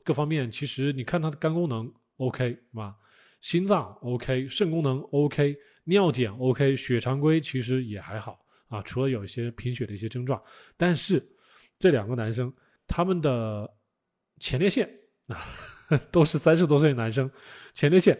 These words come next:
前列腺两个男生都是有钙化，啊，就是出现了钙化灶，就是他的前列腺的这个，你知道咱们的前列腺可能就是在我们的那个，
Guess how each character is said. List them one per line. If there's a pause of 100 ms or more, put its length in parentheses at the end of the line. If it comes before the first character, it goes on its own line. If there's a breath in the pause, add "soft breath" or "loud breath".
(840 loud breath)
前
列
腺
两
个
男
生
都
是
有
钙
化， (640)
啊， (140)
就
是
出
现
了
钙
化
灶， (260)
就
是
他
的
前
列
腺
的 (220)
这
个， (280)
你
知
道
咱
们
的
前
列
腺 (460 soft breath)
可
能 (140)
就
是
在
我
们
的
那
个，